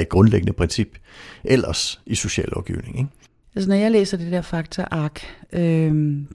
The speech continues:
Speaker 2: så læser jeg faktisk, at når min datter har infantil autisme,
Speaker 1: Mhm.
Speaker 2: så vil man måske på forhånd tænke, at nu ved vi, at det er bedst for barnet at blive anbragt og blive bortadopteret tidligt.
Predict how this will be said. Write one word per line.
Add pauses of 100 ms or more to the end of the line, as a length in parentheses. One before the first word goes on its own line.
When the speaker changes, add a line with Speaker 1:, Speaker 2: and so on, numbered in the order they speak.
(120)
Speaker 2:
så
læser
jeg
faktisk,
at
når
min
datter
har
infantil (120)
autisme, (600)
Speaker 1:
Mhm. (680)
Speaker 2:
så
vil
man
måske
på
forhånd
tænke,
at
nu
ved
vi,
at
det
er
bedst
for
barnet
at
blive
anbragt
og
blive
bortadopteret
tidligt.